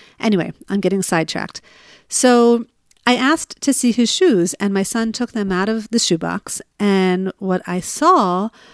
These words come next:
was something like loafers, I guess you call them, like brown shoes. They're not sneakers.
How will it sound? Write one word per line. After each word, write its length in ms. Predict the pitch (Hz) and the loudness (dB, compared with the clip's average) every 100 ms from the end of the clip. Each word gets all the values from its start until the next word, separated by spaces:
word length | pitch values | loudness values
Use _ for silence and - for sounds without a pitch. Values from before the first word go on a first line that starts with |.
| - _ | -20 _
was 420 | 220 202 196 196 | 0 2 4 4
something 380 | - 254 277 269 | 2 0 0 0
like 220 | 214 175 | 0 -2
loafers, 840 | 214 175 180 208 302 320 349 330 - - | -4 2 2 2 0 0 0 -4 -6 -4
I 40 | |
guess 240 | 247 254 | -2 -2
you 80 | 285 | -2
call 220 | 269 285 | -2 -2
them, 360 | 277 294 294 294 _ _ _ _ | -2 -2 -2 -6 _ _ _ _
like 220 | 226 208 | -2 -2
brown 380 | 196 190 196 214 | 0 2 2 2
shoes. 560 | - - 214 214 226 - | 0 2 4 4 2 0
They're 100 | 196 | -2
not 220 | 226 - | -2 -2
sneakers. 680 | - 196 180 202 254 285 | -6 -6 -4 -2 -2 -4